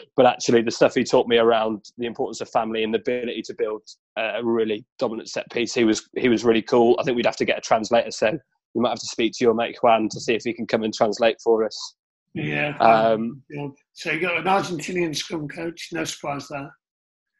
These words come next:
Speaker 1: Yeah, me and, uh, me and Jack were chatting when we were last over at Harrow around just having a games maker, uh, and all their job is to do is, across the club, is to design games and support coaches to make up games.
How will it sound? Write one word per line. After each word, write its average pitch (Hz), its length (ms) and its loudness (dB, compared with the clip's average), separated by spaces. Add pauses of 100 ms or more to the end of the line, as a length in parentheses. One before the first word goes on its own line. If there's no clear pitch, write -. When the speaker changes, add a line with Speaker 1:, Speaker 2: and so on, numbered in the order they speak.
(100)
Speaker 1:
Yeah, 123 400 2 (320)
me 147 260 2
and, 139 200 2
uh, 139 280 2
me 143 120 0
and 127 100 -4
Jack 135 140 0
were 123 80 -10
chatting 127 240 -2
when 127 80 0
we 127 100 0
were 127 60 4
last 123 240 2
over 123 240 2
at - 100 -8
Harrow 120 400 4
around 120 280 -2
just 117 180 -10
having 120 160 -4
a 113 40 -6
games 117 600 -8 (500)
maker, 123 540 0 (480)
uh, 110 440 -2
and 117 120 -2
all 120 140 0
their 113 140 0
job 117 300 0
is 110 220 -4
to - 140 -10
do 113 280 2
is, 107 200 -6
across - 280 -2
the 120 80 -6
club, 113 260 2
is 110 100 -4
to 113 120 -8
design 113 540 2
games 123 400 -2
and 113 80 -16
support 123 400 -4
coaches - 320 -8
to 131 80 -10
make 123 260 -6
up 117 160 -2
games. 127 520 0